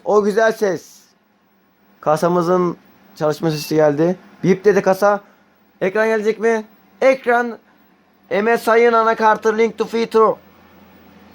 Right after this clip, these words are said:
Evet, açılıyor, bir şeyler yazıyor. "Wearing, e, a-, boot from Atapi C D rom failure" yazıyor. Herhalde gördüğümüz gibi s-,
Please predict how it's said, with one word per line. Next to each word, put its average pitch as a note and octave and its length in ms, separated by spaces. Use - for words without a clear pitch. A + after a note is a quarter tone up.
Evet, G3 460
açılıyor, G#3 540
bir F#3+ 60
şeyler G#3 220
yazıyor. G#3 540
"Wearing, G#3 500
e, D#3+ 240
a-, - 240
boot F#3+ 420
from F3+ 400
Atapi F3 480
C E3+ 220
D E3+ 80
rom E3+ 400
failure" E3 460
yazıyor. D#3 520
Herhalde E3 760
gördüğümüz F#3 480
gibi G3+ 160
s-, - 200